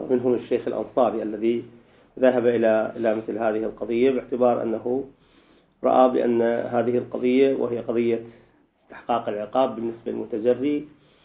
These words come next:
وإن كانت يعني، وإن كان المتجري يستحق الذنب باعتباره يعني فعل، يعني فعل فاعل قبيح، ولكنه ليس،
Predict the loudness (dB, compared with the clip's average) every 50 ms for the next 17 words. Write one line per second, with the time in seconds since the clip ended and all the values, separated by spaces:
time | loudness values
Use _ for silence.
0 | _ _ _ _ _ _ _ _ _ _ _ 4 6 6 6 4 4 4 6 6
1 | 6 4 2 -2 -10 -8 -4 -2 -2 -2 0 0 0 2 2 2 2 4 4 4
2 | 4 4 2 -2 -4 -2 0 0 0 2 2 2 2 0 -4 -8 -4 -4 -4 -4
3 | -2 -2 0 0 0 2 4 4 4 4 2 -2 -6 -4 -6 -2 2 2 4 4
4 | 2 0 -2 -2 -2 -4 -4 -6 -10 -16 -20 -20 -20 -20 _ _ _ _ _ _
5 | _ _ _ _ _ _ _ -4 -2 0 0 0 0 2 4 4 6 6 6 6
6 | 4 2 2 -2 -6 -14 -20 -20 -20 -20 _ _ -20 -20 _ _ _ _ _ _
7 | _ _ -20 -8 -6 -4 -2 0 0 0 0 0 -4 -6 -12 -18 _ _ _ _
8 | _ _ 2 4 4 6 6 4 4 2 2 0 -6 -10 -16 -18 -16 2 4 6
9 | 6 6 6 4 4 4 2 0 0 -2 -2 -2 -2 -4 -4 -4 -4 -4 0 0
10 | 0 0 0 0 0 0 0 0 0 0 0 0 -2 -2 -2 -2 -2 -2 -4